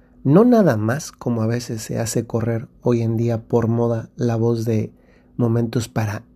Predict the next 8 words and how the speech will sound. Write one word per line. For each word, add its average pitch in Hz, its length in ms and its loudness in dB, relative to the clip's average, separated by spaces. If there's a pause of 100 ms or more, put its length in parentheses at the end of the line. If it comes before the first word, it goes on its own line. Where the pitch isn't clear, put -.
encontrarnos 117 1080 -2
con 110 260 -4
nosotros 113 480 -4
mismos. 117 340 -2 (320)
Efectivamente, 127 840 2 (300)
hay 127 140 -4
que - 80 -6
encontrarnos, 110 840 -2